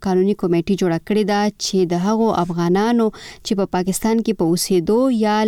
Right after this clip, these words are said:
له دغه هیواده په ستنېدو کې قانوني مسلې لري، مرستې وکړي. آ،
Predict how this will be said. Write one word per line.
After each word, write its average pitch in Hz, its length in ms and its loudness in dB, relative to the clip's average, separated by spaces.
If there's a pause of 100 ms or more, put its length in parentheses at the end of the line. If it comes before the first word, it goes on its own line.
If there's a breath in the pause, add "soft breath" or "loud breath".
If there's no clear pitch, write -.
له 180 160 0
دغه 175 240 -2
هیواده 196 480 0
په 175 160 -2
ستنېدو 180 380 2
کې 214 320 -2
قانوني 180 360 2 (220)
مسلې 175 500 -2
لري، 202 220 2 (420 loud breath)
مرستې 202 420 0
وکړي. 185 320 0
آ، - 580 -6